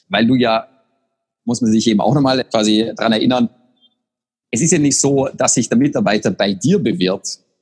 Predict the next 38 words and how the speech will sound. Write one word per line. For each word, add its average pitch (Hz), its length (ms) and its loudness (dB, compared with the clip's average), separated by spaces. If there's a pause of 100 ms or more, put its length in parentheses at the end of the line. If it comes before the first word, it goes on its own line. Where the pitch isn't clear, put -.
(300)
sondern 113 340 2
eigentlich 139 760 0
bewirbst 131 520 0
du 156 100 2
dich 135 240 0
beim 104 160 2
Mitarbeiter 110 640 0
für 113 480 0 (180)
die 113 80 2
wichtigste 123 580 0
Ressource 139 480 0
im 107 400 0
Leben 151 320 2
der 95 120 -2
Person 92 340 -2
und 95 100 -2
das 113 140 -2
ist - 120 -6
die 92 40 0
Lebenszeit. - 560 0 (680)
Deswegen 117 440 2
willst 175 280 0
du 139 200 0 (140)
eine 120 200 0
perfekte 120 400 -2
Experience 139 440 0
haben. - 200 -6 (400)
Die 107 60 0
Leute 110 260 0
sollen 147 320 0
was 104 320 -2
lernen, 151 340 0
das 135 100 -2
haben - 80 -4
wir - 60 -6
vorhin - 180 -8
schon 92 100 -4
gehört. 127 420 0